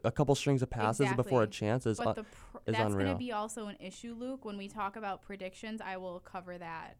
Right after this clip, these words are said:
Speaker 2: um,
Speaker 1: Oh, we can cover that
Speaker 2: something about
Speaker 1: next.
Speaker 2: that.
Speaker 1: Yeah, next
Speaker 2: Yeah.
Speaker 1: week for, we don't, we have no Champions League games this weekend, sadly.
Speaker 2: Yeah,
Speaker 1: <laughs>
Speaker 2: I know, it's gonna be sad. But I'm gonna, yeah, I was gonna say, like, I just think that passing that they're, that they got away with, with,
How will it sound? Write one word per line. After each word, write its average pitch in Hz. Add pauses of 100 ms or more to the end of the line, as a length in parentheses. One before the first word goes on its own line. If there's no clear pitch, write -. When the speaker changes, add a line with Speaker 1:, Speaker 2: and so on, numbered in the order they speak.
Speaker 2:
um, 160 (120)
Speaker 1:
Oh, 123
we 143
can 143
cover 120
that 95
Speaker 2:
something 92
about 98
Speaker 1:
next. 87
Speaker 2:
that. 92
Speaker 1:
Yeah, - (140)
next 98
Speaker 2:
Yeah. 107
Speaker 1:
week 92 (260)
for, 95 (580)
we 107
don't, 101
we 104
have 104
no 101
Champions 101
League 101
games 98
this 131
weekend, 92
sadly. 90 (180)
Speaker 2:
Yeah, 196
Speaker 1:
<laughs> - (340)
Speaker 2:
I 220
know, 208
it's 220
gonna 220
be 220
sad. - (260)
But 220
I'm 233
gonna, 240 (180)
yeah, 185 (140)
I 202
was 220
gonna 208
say, 185
like, 180
I 180
just 196
think 202
that 185
passing 220
that 208
they're, 214 (480)
that 196
they 180
got 196
away 180
with, 202
with, 185